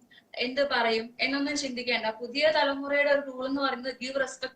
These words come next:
take respect. നമ്മളെക്കാളും മുതിർന്നവര്, പ്രായത്തിന് മുതിർന്നവര് നമ്മളെ തിരിച്ച് റെസ്പെക്ട് ചെയ്തില്ലെങ്കിൽ അവർക്ക് റെസ്പെക്ട് കൊടുക്കണ്ട എന്നുള്ളൊരു ചിന്താഗതിയിലേക്ക് ഇപ്പൊ പോയിക്കൊണ്ടിരിക്കുകയാണ്. അതൊക്കെ ശ-, തെറ്റായിട്ടുള്ള ഒരു ചിന്താഗതികളാണ് എന്ന്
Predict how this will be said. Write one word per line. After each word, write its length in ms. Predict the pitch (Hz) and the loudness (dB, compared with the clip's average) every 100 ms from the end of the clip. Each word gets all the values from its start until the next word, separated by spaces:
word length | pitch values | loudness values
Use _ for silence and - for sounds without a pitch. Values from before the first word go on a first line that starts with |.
| 240 | -6
take 240 | 226 220 | -4 -2
respect. 680 | 214 - - - - - - | -4 -6 -14 -16 -18 -20 -6
നമ്മളെക്കാളും 540 | 233 240 254 262 269 285 | -2 0 2 2 0 0
മുതിർന്നവര്, 520 | 254 254 254 247 254 | -4 -4 -2 -2 -2
പ്രായത്തിന് 460 | 254 233 226 247 262 | 2 4 4 -2 -10
മുതിർന്നവര് 580 | 254 247 247 233 226 254 | -8 -10 -6 -6 -6 -8
നമ്മളെ 440 | 226 220 233 247 - _ - | -10 -4 -4 -4 -12 _ -10
തിരിച്ച് 200 | 247 269 | -4 -4
റെസ്പെക്ട് 380 | 233 - 233 - | -4 -8 -12 -6
ചെയ്തില്ലെങ്കിൽ 540 | 247 240 240 233 240 | -2 -2 -2 -4 0
അവർക്ക് 260 | 226 226 240 | 2 2 0
റെസ്പെക്ട് 420 | 220 - 254 269 | -2 -2 -6 -4
കൊടുക്കണ്ട 420 | 247 240 294 285 | -4 -2 0 2
എന്നുള്ളൊരു 420 | 320 302 285 285 | 4 2 0 -4
ചിന്താഗതിയിലേക്ക് 960 | 285 269 262 247 247 254 247 247 285 339 - _ | -6 -4 -2 -2 -6 -6 -4 -2 -2 -4 -10 _
ഇപ്പൊ 140 | 247 285 | -6 0
പോയിക്കൊണ്ടിരിക്കുകയാണ്. 1000 | 277 254 254 247 254 240 226 196 - - | 2 2 0 0 0 0 -2 -4 -8 -8
അതൊക്കെ 300 | 262 - 370 - | -6 -6 -8 -10
ശ-, 100 | 311 - | -14 -8
തെറ്റായിട്ടുള്ള 560 | 247 247 277 294 302 320 | -8 -2 2 2 2 -2
ഒരു 80 | 339 | -2
ചിന്താഗതികളാണ് 960 | 311 285 277 285 294 294 277 269 320 254 | -6 -4 -2 -2 -4 0 0 -2 -6 -8
എന്ന് 220 | 262 | -8